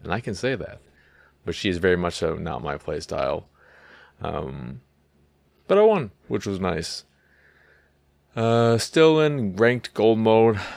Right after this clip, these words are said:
I'm in tier three, uh, but I, I'm loving the game very much so. It seems like Lost Forgiveness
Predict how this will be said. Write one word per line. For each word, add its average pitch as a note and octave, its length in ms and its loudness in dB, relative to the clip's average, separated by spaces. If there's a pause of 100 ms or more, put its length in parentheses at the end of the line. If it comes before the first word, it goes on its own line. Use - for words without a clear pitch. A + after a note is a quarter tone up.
I'm G2 140 -4
in F#2+ 160 -4
tier F#2 360 0
three, F2+ 840 -6 (360)
uh, F#2 280 -18
but G2 120 -6
I, F#2 340 2
I'm F#2 240 -4 (120)
loving F#2+ 580 0
the F#2+ 80 -2
game F#2 520 -2 (320)
very G#2+ 200 4
much G2 260 0
so. G2+ 240 2
It - 160 -4
seems A#2 460 -4
like G#2 260 0
Lost G2 360 0
Forgiveness G2 520 -2